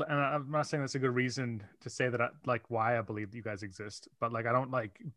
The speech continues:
daily wake up in the morning and think, you know, "Are Smiley and Van really there? You know, am I really going to a job?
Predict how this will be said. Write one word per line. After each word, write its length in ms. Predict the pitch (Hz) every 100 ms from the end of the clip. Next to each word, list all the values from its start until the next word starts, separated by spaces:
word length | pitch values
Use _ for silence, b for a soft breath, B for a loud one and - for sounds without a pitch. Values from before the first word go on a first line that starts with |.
| -
daily 400 | 120 117 117 110
wake 240 | 113 117
up 100 | 123
in 60 | 113
the 60 | 120
morning 280 | 123 120
and 100 | 120
think, 320 | 123 117 107 - _ _ _ _ _ _ _ _ _ -
you 80 | 113
know, 260 | 107 98 -
"Are 100 | 120
Smiley 360 | - 117 135
and 80 | 127
Van 200 | 117 127
really 200 | 120 120
there? 340 | 107 127 143 - -
You 80 |
know, 100 | 123 110
am 80 |
I 60 | 120
really 200 | 120 131
going 200 | 131 135
to 100 | 139
a 40 |
job? 440 | 127 127 131 143